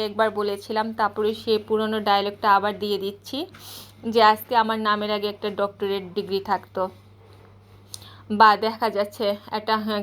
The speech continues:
ক্যাডারের সাইনবোর্ড থাকতো। অথচ কি এই, যদিও জানি এই কথাগুলো বলে কোনো লাভ নেই, কারণ আমার সাথে অনেকেই একমত হবেন, আমার মতন এরকম প্রতি ঘরে ঘরে আছে।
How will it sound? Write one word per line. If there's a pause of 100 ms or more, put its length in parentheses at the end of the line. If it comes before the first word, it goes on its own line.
(100)
ক্যাডারের
সাইনবোর্ড
থাকতো। (760)
অথচ (160)
কি (1200)
এই, (520)
যদিও
জানি
এই
কথাগুলো
বলে
কোনো
লাভ
নেই, (120)
কারণ (560)
আমার
সাথে (140)
অনেকেই
একমত
হবেন, (600)
আমার
মতন
এরকম
প্রতি
ঘরে
ঘরে
আছে।